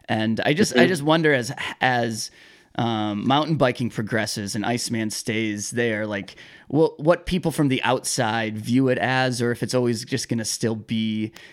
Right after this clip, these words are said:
Speaker 1: the iconic thing that it's been for so long.
Speaker 2: Yeah, yeah. I think, like, from my perspective, at least, like, the races like Iceman and Schwamigan, um,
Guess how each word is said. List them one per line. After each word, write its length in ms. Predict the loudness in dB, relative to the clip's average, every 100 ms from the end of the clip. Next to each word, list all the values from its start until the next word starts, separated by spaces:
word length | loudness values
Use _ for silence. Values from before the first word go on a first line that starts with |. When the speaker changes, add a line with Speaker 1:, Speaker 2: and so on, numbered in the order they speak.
| -4
Speaker 1:
the 120 | -2
iconic 540 | -2 -4 -4 -2 -2 -4
thing 340 | -4 -2 -2
that 140 | -4
it's 140 | -6 -6
been 320 | -4 -4 -4
for 180 | -8 -8
so 220 | -6 -6
long. 460 | -6 -8 -8 -10 -14 -20 -20 _ _ _ _ _ _ _ 0
Speaker 2:
Yeah, 440 | 8 12 12 12
yeah. 260 | 12 12 10
I 120 | 8
think, 340 | 6 4 2 0 -8 2
like, 200 | 2 2
from 200 | 0 2
my 240 | 4 4
perspective, 560 | 2 -4 0 0 2 2
at 160 | 4 2
least, 360 | 0 -2 0
like, 240 | 2 2 -2 _ _ _ 4
the 100 | 8
races 400 | 8 6 2 4
like 180 | 4 4
Iceman 560 | 4 4 2 0 2 2
and 100 | 0
Schwamigan, 1040 | 0 4 4 4 4 4 2 0 -4 2
um, 400 | 4 6 4 -2